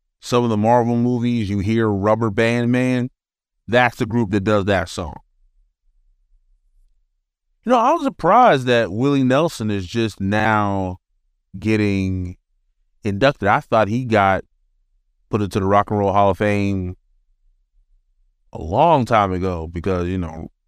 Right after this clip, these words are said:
Willie Nelson, I don't have a lot of his records, but I mean, if you look at his accolades, you can't deny he's big time.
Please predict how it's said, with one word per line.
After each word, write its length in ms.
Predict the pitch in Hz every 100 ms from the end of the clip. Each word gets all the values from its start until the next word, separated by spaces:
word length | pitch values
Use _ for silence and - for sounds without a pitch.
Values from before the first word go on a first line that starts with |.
| -
Willie 240 | 104 123
Nelson, 640 | 117 139 143 - 104 98 95 _ _ _ _ _ _ _ _ _ _ _ _ _ _ -
I 100 | 110
don't 100 | 110
have 600 | 113 107 98 95 90 - _ _ _
a 80 | 95
lot 280 | 92 107 104
of 60 |
his 440 | 101 107 104 98 90 -
records, 500 | 92 135 123 101 95
but 200 | 90 95
I 100 | 95
mean, 380 | 98 98 95 92
if 80 |
you 140 | 92 120
look 200 | 120 110
at 80 | 107
his 140 | 110
accolades, 840 | 98 117 - 107 98 95 87 87 87 _ _ _ _ _ _ _ _ _ _ _ _ _ _ _ _ _ _ _ _ _
you 120 | 98
can't 200 | 104 123
deny 340 | 101 101 113 110
he's 180 | 101 87
big 240 | 160 156
time. 300 | 120 90 67